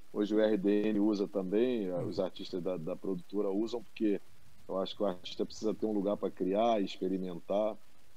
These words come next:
Speaker 1: E a minha produtora, graças a Deus,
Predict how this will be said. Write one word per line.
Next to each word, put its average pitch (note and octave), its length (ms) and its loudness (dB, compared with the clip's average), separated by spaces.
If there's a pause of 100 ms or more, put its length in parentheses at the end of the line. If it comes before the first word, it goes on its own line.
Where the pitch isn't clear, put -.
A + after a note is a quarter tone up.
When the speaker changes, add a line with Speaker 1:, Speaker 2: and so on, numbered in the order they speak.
(380)
Speaker 1:
E G2 80 2
a G2 80 4
minha G#2 180 4
produtora, A2 540 4
graças A2 380 4
a A2 60 4
Deus, A2 400 2